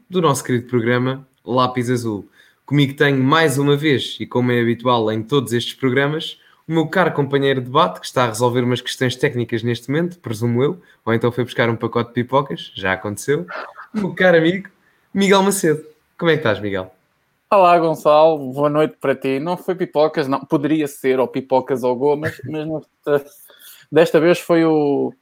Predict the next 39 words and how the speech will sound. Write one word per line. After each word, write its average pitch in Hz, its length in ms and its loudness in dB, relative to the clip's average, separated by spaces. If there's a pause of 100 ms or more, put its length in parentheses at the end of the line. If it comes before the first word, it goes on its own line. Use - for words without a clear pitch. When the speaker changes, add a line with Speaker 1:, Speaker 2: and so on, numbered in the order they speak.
(140)
Speaker 2:
o, 131 80 -8 (140)
o 120 240 -4 (140)
transformador 151 600 0
aqui 147 140 -2
do 143 140 -2
computador, 127 520 -2
senão - 240 -4
a 123 40 0
bateria 120 360 0
vai 120 160 2
à 117 60 0
vida 117 300 -2
e - 20 0
depois 120 240 -4
eu 120 80 -2
caio 104 420 -2 (600)
e 95 440 -2
não 120 120 0
me 117 80 0
consigo 113 380 -2
levantar. 104 440 -4 (800)
Antes 131 220 -2
de 131 80 -6
mais, 143 260 2
quero 127 480 0
desejar 123 300 0
boa 127 180 2
noite 127 240 0
a 120 40 -2
toda 135 260 2
a 131 80 4
gente 139 320 0
que - 80 -16
está 123 480 2
a 120 80 2
assistir - 420 -4
a 123 40 4
esta 117 200 0
live 117 360 2